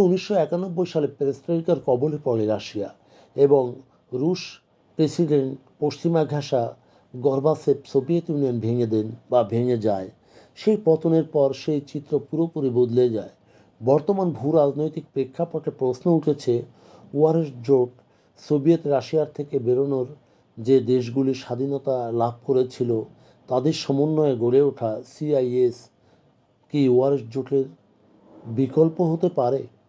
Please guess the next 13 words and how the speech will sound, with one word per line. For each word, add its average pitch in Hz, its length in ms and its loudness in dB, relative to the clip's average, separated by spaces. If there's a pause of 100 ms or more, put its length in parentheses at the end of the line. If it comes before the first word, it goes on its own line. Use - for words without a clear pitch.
(640)
উনিশশো 214 340 2 (100)
পঞ্চান্ন 180 500 2
সাল, 101 260 -6 (380)
তখন 160 300 0 (100)
ওয়ারস 156 360 4 (100)
জোট 143 160 -2 (240)
গঠিত 170 340 -6
হয় 101 300 -6 (760)
এবং 147 240 4
সেই 190 240 0
সব 180 240 -2
সোনালি 156 440 0
দিন 135 300 -2